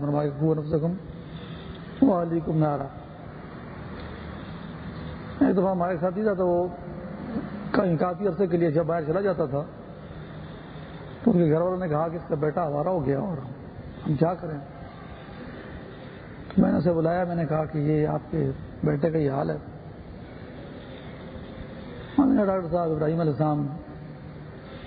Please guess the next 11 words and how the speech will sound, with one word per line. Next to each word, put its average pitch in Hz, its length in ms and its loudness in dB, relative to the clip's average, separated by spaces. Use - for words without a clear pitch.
شام 170 200 4
میں 165 80 0
اپنے 165 240 0
خاندان 147 320 0
کو 147 80 4
چھوڑ 151 240 0
کر 151 100 0
مکہ 151 200 0
مکرمہ 151 640 2
چلے 151 220 2
گئے، 139 180 2